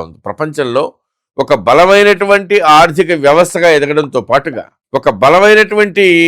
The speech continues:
ఆయుధ హబ్గా మనం రూపొందబోతా ఉన్నాం. ఇదే దిశగా ముందుకెళ్తే కనుక భారత్ ఖచ్చితంగా అన్ని అవరోధాలను అధిగమించి సూపర్ పవర్గా ఎదుగుతుంది.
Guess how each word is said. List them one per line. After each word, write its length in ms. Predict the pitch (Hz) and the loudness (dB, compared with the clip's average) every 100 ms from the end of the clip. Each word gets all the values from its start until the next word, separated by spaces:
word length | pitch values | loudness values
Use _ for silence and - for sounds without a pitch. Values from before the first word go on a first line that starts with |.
| 175 180 180 _ _ _ | -2 -6 -10 _ _ _
ఆయుధ 460 | 107 151 208 214 185 160 143 | 0 4 4 2 -2 -2 -2
హబ్గా 420 | 156 202 196 147 - _ _ _ - | 0 0 4 2 0 _ _ _ -8
మనం 160 | 127 127 | -4 -4
రూపొందబోతా 580 | 127 131 123 107 104 104 95 | -4 -6 -8 -6 -8 -6 -8
ఉన్నాం. 180 | 85 78 _ _ 131 | -10 -20 _ _ -6
ఇదే 140 | 180 220 165 | 2 4 2
దిశగా 320 | 151 196 185 170 | -4 -4 -2 -4
ముందుకెళ్తే 440 | 156 147 143 127 127 | -6 -6 -6 -6 -6
కనుక 180 | 139 143 107 | -8 -10 -4
భారత్ 280 | 117 139 139 - | -2 -2 -4 -12
ఖచ్చితంగా 480 | 110 139 139 131 110 - _ _ _ - | -12 -10 -8 -4 -4 -4 _ _ _ -10
అన్ని 340 | 117 156 165 156 113 | -8 -6 -4 -4 -2
అవరోధాలను 800 | 107 135 160 143 143 156 147 147 113 | 0 2 2 2 2 2 0 -2 -4
అధిగమించి 640 | 107 143 160 143 113 - _ _ _ _ | -4 -4 -4 -6 -14 -20 _ _ _ _
సూపర్ 400 | - 208 208 185 - | -6 -6 -2 -4 -2
పవర్గా 300 | 147 135 123 117 | -6 -4 -2 -2
ఎదుగుతుంది. 400 | 98 92 87 | -4 -16 -20